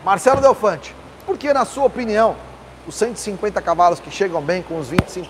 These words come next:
quilos de torque, num câmbio de dupla embreagem, são uma excelente opção se compararmos, por exemplo, com um Renegade aspirado,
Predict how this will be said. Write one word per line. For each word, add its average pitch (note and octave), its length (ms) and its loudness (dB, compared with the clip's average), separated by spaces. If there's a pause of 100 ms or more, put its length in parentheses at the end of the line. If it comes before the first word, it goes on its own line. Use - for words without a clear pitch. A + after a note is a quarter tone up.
quilos D#3+ 220 -6
de B2 80 -14
torque, F3 340 -2 (540)
num D#3 140 -8
câmbio E3+ 240 -2
de D3 80 -8
dupla D#3+ 280 -4
embreagem, D3+ 560 0 (200)
são F#3+ 200 -6
uma F#3 120 -4
excelente F3+ 400 0
opção E3+ 360 -4
se - 420 0 (360)
compararmos, E3+ 840 2
por D#3+ 220 2
exemplo, C#3+ 460 -4 (240)
com A3 80 -6
um G3+ 100 -2
Renegade D3+ 540 -4
aspirado, B2+ 840 2